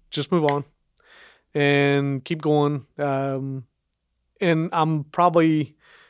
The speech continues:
uh, fortunate enough to be able to hide behind my career and thinking that, well, they're gone, but, you know, somehow I'm gonna, I don't know, impact somebody's life out here, um,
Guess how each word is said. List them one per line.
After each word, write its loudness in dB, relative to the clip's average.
uh, 0
fortunate 0
enough -2
to -6
be 2
able 4
to 2
hide 0
behind -2
my -2
career -2
and -2
thinking -2
that, 2
well, 0
they're 2
gone, 4
but, 0
you -6
know, -4
somehow 0
I'm -2
gonna, -2
I -8
don't -8
know, -6
impact 0
somebody's 2
life 2
out 0
here, 0
um, -6